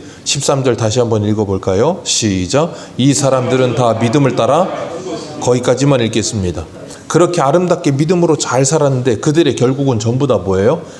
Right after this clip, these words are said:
믿음을 따라 죽었습니다. 믿음을 따라 잘 죽습니다. 우리도 마찬가지예요. 이 땅을 살다가 우리도 모두가 다 믿음을 따라 잘 죽는 게 필요해요.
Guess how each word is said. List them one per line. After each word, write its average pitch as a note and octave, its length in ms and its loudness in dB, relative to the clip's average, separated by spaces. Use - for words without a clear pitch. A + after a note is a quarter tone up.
믿음을 A#2+ 380 0
따라 B2 300 0
죽었습니다. G2 720 -4
믿음을 C3+ 360 2
따라 C#3+ 320 0
잘 - 460 0
죽습니다. F2+ 560 -4
우리도 D3 280 4
마찬가지예요. A2+ 880 0
이 C3+ 120 0
땅을 C#3+ 320 0
살다가 C3+ 420 2
우리도 A#2 380 2
모두가 C3 420 2
다 D3 220 0
믿음을 C3 360 0
따라 C#3 340 -2
잘 G2+ 360 -2
죽는 C3 400 0
게 E3 420 -2
필요해요. - 520 -6